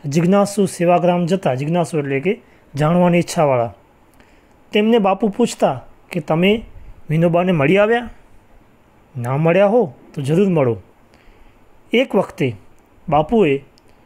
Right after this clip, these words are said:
એક ભાઈને મારી પાસે મોકલ્યા. એ તો ભારતના એક પ્રખ્યાત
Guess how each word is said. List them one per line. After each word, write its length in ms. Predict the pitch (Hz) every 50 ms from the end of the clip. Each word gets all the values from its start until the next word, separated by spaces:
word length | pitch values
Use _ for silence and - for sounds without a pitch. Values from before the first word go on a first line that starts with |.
| _ _ _ _
એક 140 | - 208 202
ભાઈને 380 | 170 156 156 160 185 190 190 185
મારી 280 | 160 147 147 170 180
પાસે 320 | 165 - 160 143 - - 147
મોકલ્યા. 480 | 139 139 131 - 135 120 120 110 92 - _ _ _ _ _ _ _ _ _ _ _ _ _ _ _ _ _ _ _ _ - - _ _ -
એ 60 | 185
તો 160 | 262 - 202
ભારતના 460 | 165 139 139 151 160 175 165 - 175 160
એક 140 | 156 -
પ્રખ્યાત 420 | - 175 165 - - - 190 190